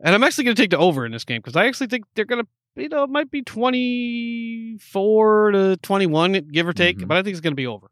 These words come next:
Speaker 2: Yeah.
Speaker 1: All right, that's it for the N F L Week three pick. Finally, what's next on the big board?
Speaker 2: Next up on the big board, Ben, it is our drinking portion of the show.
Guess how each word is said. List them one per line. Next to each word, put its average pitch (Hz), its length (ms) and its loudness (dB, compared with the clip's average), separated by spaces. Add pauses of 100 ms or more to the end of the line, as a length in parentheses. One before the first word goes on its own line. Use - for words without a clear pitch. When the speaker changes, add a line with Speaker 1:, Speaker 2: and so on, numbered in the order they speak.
Speaker 2:
Yeah. 85 180 0 (880)
Speaker 1:
All 143 120 -2
right, 202 120 4
that's 180 200 0
it 208 120 0
for 202 100 -2
the 180 260 0
N 190 140 -2
F 208 180 -2
L 214 420 2
Week 190 440 -4
three 196 420 -4 (120)
pick. 214 260 -4 (120)
Finally, 208 380 -4
what's 175 240 -2
next 190 220 0
on 254 60 0
the 233 100 2
big 311 140 0
board? 453 420 2
Speaker 2:
Next 190 360 2
up 170 160 0
on 170 120 2
the 175 60 -6
big 165 260 -4
board, 208 500 0
Ben, 175 380 2
it 139 180 -2
is 143 200 -4
our 135 220 4
drinking 107 540 -4
portion 117 460 0
of 104 400 2 (100)
the 104 280 0
show. 123 600 2